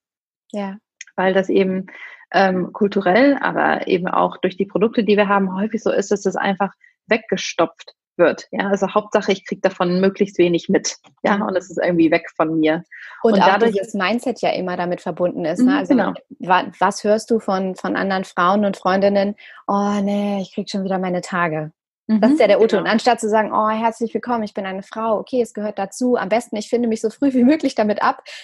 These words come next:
Speaker 1: damit ich's
Speaker 2: Ja.
Speaker 1: jeden Monat oder wie auch immer der Zyklus eben ist, willkommen heißen kann und einfach akzeptiere und nehme, wie es ist, anstatt mein Leben lang, äh, oder <laughs> bis, äh,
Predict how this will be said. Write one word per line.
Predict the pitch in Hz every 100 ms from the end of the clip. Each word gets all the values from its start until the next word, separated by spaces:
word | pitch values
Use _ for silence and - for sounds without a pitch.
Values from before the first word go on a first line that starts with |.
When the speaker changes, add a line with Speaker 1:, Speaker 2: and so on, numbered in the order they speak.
| -
Speaker 1:
damit | 214 226
ich's | 233
Speaker 2:
Ja. | 247 233
Speaker 1:
jeden | 254 262
Monat | 208 220 240 233
oder | 208 202 196
wie | 202
auch | 214
immer | - 226 214
der | 202
Zyklus | - 240 220 214
eben | - 202 190
ist, | 202 240 - - -
willkommen | 220 226 233 254 240
heißen | 202 208 202
kann | 208 185 208
und | - 208
einfach | - 202 196 - - _ -
akzeptiere | - 214 - 208 - - 277 240 185
und | 190
nehme, | 214 226 190
wie | 196
es | -
ist, | - - - - - -
anstatt | 196 202 202 202
mein | 196
Leben | 220 285 254
lang, | 208 196 247 349 -
äh, | 202 202 -
oder | - 208 196 208
<laughs> | 190 - _
bis, | 233 226 -
äh, | -